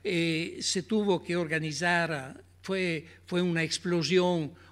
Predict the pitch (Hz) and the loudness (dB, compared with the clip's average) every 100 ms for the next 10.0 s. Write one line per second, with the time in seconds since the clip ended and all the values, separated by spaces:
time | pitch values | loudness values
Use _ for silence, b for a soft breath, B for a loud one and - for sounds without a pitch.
0 | B 165 151 175 180 175 143 160 165 175 | B -4 -2 0 2 0 0 -2 -4 -4
1 | 147 180 180 165 175 165 170 165 190 196 | -8 -4 -2 0 0 0 -2 0 0 0
2 | B B B - 170 170 165 160 285 370 | B B B -2 2 4 2 0 -4 -14
3 | - - 156 151 147 143 - 156 151 151 | -14 -6 -4 -2 -4 -6 -6 -6 -2 -2
4 | 143 147 - - - - - - - 147 | -4 -8 -16 -20 -20 -20 -18 -12 -8 -8
5 | 139 139 135 135 131 135 139 - - - | -8 -8 -10 -10 -10 -12 -14 -16 -18 -8
6 | - 156 180 165 143 156 170 175 160 175 | -4 0 2 2 2 2 0 0 -2 -4
7 | 151 180 - 180 160 156 160 160 B B | -2 -2 -2 -2 0 0 -2 -4 B B
8 | B 160 151 151 147 147 147 - 147 143 | B -4 -4 -4 -4 -2 -4 -2 -2 -2
9 | - 143 - 139 143 - 156 135 117 | -4 -6 -4 -6 -4 -2 0 -2 -6